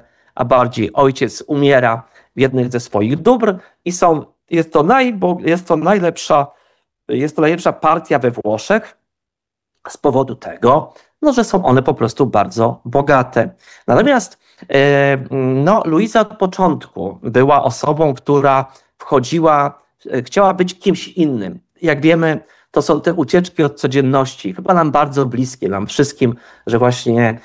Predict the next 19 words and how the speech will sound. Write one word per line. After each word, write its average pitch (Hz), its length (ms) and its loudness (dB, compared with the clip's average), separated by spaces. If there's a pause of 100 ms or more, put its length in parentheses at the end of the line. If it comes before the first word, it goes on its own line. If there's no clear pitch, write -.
(180)
no, 135 140 2
mamy 151 300 0
wszystko, 180 540 0
ale 127 200 0
codzienność 139 640 -2
nam 120 280 -2 (240)
doskwiera. 131 540 2
Bez, 160 300 -2
bez 165 240 0
względu 190 300 0
na 180 160 2
to, 143 140 0
czy 143 180 -6
jesteśmy, 147 640 -2 (300)
e, 123 180 2
ze 139 180 0
złotówką 165 520 0
w - 80 -10
kieszeni, 143 580 -2